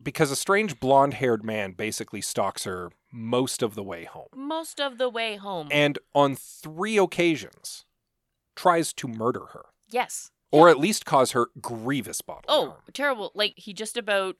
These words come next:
Speaker 2: throws her off the train platform. She just, he just about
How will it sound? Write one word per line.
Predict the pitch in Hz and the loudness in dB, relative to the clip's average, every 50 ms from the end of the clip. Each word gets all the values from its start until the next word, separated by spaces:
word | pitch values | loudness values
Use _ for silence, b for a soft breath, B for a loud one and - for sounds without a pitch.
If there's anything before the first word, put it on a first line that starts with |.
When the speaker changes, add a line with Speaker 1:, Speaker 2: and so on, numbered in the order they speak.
| _ | _
Speaker 2:
throws | - - 196 196 202 202 202 - | -16 -10 -8 -6 -6 -6 -8 -8
her | 226 196 185 180 180 - | -8 -8 -6 -6 -6 -4
off | - 175 170 170 170 - _ - | -2 0 0 0 -2 -4 _ -20
the | 170 165 170 165 160 160 156 156 | -20 -16 -14 -12 -12 -12 -12 -12
train | - - 180 170 170 165 | -10 -8 -8 -8 -8 -8
platform. | - 165 147 - - 139 127 135 240 294 - _ | -8 -10 -10 -10 -10 -14 -14 -14 -14 -16 -18 _
She | - - 190 185 160 | -16 -14 -12 -12 -8
just, | 156 196 196 - - - - | -8 -8 -8 -6 -8 -10 -10
he | 185 196 | -12 -10
just | 170 185 170 220 | -8 -8 -8 -2
about | 202 202 190 - | -2 -2 -2 -2